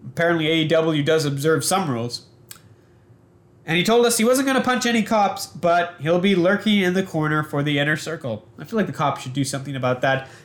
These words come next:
Kind of a nonsensical promo, but short and sweet, which I give Moxley credit for, and then he drove off. So not bad. The Butcher and the Blade appeared without the Bunny, which kind of,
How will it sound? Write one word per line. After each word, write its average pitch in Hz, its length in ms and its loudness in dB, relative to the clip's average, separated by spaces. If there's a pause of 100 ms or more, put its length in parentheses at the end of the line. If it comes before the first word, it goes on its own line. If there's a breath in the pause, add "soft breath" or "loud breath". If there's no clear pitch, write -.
Kind 247 180 2
of 220 60 0
a 196 80 2
nonsensical 170 680 -2
promo, 156 380 0
but 143 220 -2
short 190 300 2
and 151 100 -6
sweet, 151 360 -4
which 127 140 -10
I 131 120 -2
give 139 360 -2 (340 loud breath)
Moxley 139 360 -2
credit 127 300 0
for, 120 180 2
and 120 80 -2
then 117 80 -4
he 117 60 -6
drove 110 300 -2
off. - 240 -16
So - 120 -4
not 190 180 0
bad. 95 180 -6 (880 loud breath)
The 226 160 2
Butcher 277 300 2
and 269 120 2
the 233 60 4
Blade 190 340 4
appeared 196 300 2
without 214 340 2
the 269 60 0
Bunny, 175 360 2
which 165 360 0 (260)
kind 180 240 -2
of, 151 140 -2